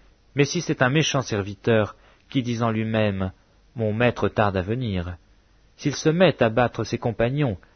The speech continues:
s'il mange et boit avec les ivrognes, le maître de ce serviteur viendra le jour où il n'y s'y attend pas, et à l'heure qu'il ne connaît pas.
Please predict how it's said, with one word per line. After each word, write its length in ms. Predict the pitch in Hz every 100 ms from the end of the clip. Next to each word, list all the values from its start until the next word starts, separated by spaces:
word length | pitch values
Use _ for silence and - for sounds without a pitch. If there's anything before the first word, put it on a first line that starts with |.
| _
s'il 240 | - 127 110
mange 400 | 113 135 113 104
et 40 |
boit 280 | 95 113 107
avec 260 | 90 95
les 220 | 98 85 92
ivrognes, 560 | 101 139 135 92 82 - _ _ _ _ _
le 140 | - 95
maître 380 | 113 117 -
de 100 | 92
ce 140 | 87 -
serviteur 680 | 110 95 85 - 131 156 - _ - _
viendra 340 | 120 120 120 123
le 120 | 107
jour 380 | 92 120 123 101
où 100 | 101
il 120 | 98
n'y 120 | 101
s'y 160 | - 98
attend 300 | 92 98 85
pas, 380 | - 170 156 _ _ _ _ _ _
et 120 | 165
à 80 | 143
l'heure 400 | 127 151 117 104
qu'il 160 | - 110
ne 80 | 104
connaît 300 | - 98 120
pas. 340 | - 170 95